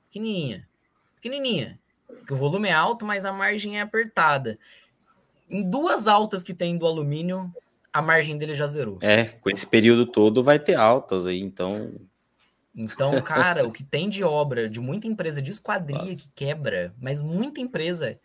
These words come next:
Speaker 1: quebra por, por esse fator. Eu acho que quebra mais empresas de esquadria de alumínio do que de comunicação visual,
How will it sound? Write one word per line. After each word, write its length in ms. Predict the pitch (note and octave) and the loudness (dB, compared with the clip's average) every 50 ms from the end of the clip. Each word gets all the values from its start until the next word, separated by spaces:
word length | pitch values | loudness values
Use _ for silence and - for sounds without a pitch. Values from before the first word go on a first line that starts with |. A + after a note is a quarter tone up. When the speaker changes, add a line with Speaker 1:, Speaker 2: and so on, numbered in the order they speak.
| _ _ _ _ | _ _ _ _
Speaker 1:
quebra 300 | - - C#3 C#3+ D3+ D#3 | 0 4 4 4 4 0
por, 280 | D3 - D3 D3 D3 C#3+ | -6 -6 -6 -6 -6 -6
por 140 | - D3 C#3+ | -6 -4 -4
esse 140 | C#3+ C#3+ | -4 -2
fator. 400 | - C#3+ C#3 C#3 - G#2+ F#2 F#2 - _ - _ | -2 -4 -4 -4 -4 -8 -8 -10 -12 _ -16 _
Eu 100 | - B2+ | 4 4
acho 160 | C#3+ D3 D3 - | 6 6 4 2
que 140 | - F3+ | -2 -6
quebra 380 | C#3+ - F3 E3 E3+ E3+ D#3+ D#3 | -2 2 2 4 4 4 2 2
mais 320 | D3+ D3+ D#3+ G3+ A#3+ A#3+ | 2 4 2 2 2 2
empresas 360 | B3 B3 A3 G3 F#3+ F#3 F3 E3 | -2 -4 -4 -4 -4 -4 -4 -6
de 80 | F3 | -6
esquadria 400 | F#3 - - D#3+ C#3+ C#3+ E3+ G3 | -8 -6 -4 -4 -4 -4 -4 -6
de 100 | G3 F#3 | -2 -2
alumínio 420 | F3+ E3 D3+ C#3+ C#3+ D3 E3 F3+ F3 | -2 -2 -2 -4 -4 -4 -4 -4 -4
do 80 | F3+ | -6
que 80 | F3 - | -8 -12
de 100 | - - | -14 -8
comunicação 520 | - F3+ F3+ F3 F3 F3+ E3 - E3+ E3 | -6 -4 -2 -2 -2 -4 -6 -6 -6 -8
visual, 480 | E3 D#3 C#3+ C3+ B2+ C3 C#3 D3 - | -8 -6 -4 -2 0 0 0 0 -2